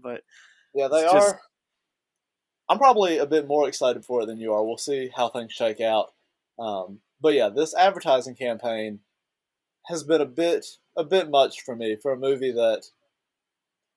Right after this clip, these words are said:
Speaker 2: I know, I know, I know that it's different.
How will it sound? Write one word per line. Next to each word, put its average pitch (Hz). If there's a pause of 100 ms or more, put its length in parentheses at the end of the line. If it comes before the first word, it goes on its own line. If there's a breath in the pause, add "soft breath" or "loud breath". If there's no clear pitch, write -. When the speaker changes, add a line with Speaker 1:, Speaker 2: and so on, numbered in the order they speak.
(260)
Speaker 2:
I 139
know, 160 (120)
I 123
know, 127 (180)
I 120
know 123 (140)
that 123
it's - (220)
different. 127